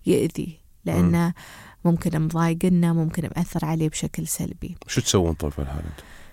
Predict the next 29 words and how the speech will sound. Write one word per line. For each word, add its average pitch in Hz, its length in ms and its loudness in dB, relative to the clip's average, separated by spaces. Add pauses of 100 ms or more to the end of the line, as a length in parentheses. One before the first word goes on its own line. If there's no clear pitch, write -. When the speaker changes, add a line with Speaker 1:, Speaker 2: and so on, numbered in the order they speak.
(140)
Speaker 1:
في 233 160 4
هالحالة 233 500 2
يا 226 260 4
إيذاء 190 520 2
شخص - 360 0
آخر 170 440 -4 (280)
أو 175 160 2
إيذاء 165 360 2
نفسه، 170 380 -2 (640)
فعلا 165 480 2
يكون 175 320 2
يعاني 180 320 2
مش - 440 4
من 170 260 2
فقط 175 460 -2
مرض 175 480 2
إدمان، 170 420 0
يكون 208 240 -2
يعاني 185 440 2
من 175 220 2
مرض 170 240 0
اكتئاب - 680 -4
أو - 220 -4
قلق، 214 360 -2
واللي 170 380 -2
يعانون 185 360 0
من 185 300 0
مرض 180 260 0
الاكتئاب - 640 -2